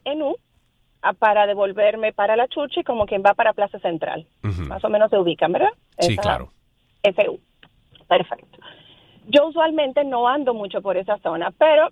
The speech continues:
Speaker 1: yo me sorprendo porque me paran ahí, ellos parece que están haciendo como un operativo y me paran ahí en la esquinita, los D G C. Y, eh, yo me sorprendo y yo le digo, "Bueno, cuénteme." Y me dice, "Permítame sus documentos." Y yo, ciudadana responsable,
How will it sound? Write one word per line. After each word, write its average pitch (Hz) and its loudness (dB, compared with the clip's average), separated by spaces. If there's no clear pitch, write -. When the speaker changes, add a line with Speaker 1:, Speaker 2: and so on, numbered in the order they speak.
Speaker 1:
yo 226 0
me 262 -4
sorprendo 285 0
porque 180 -4
me 202 -4
paran 220 2
ahí, 262 2
ellos 233 0
parece 247 0
que 240 0
están 220 -2
haciendo 233 -2
como 233 0
un 240 0
operativo 262 2
y - 0
me 254 0
paran 214 4
ahí 220 0
en 220 -2
la 226 2
esquinita, 277 0
los 196 2
D 180 0
G 180 0
C. 339 4
Y, 320 2
eh, 208 2
yo 214 0
me 247 -2
sorprendo 285 0
y 247 -4
yo 214 0
le 233 2
digo, 226 0
"Bueno, 262 0
cuénteme." 208 -2
Y 220 -14
me 202 -4
dice, 208 -4
"Permítame 285 2
sus 285 -2
documentos." 175 -4
Y 208 -16
yo, 330 -4
ciudadana 190 -4
responsable, 349 -2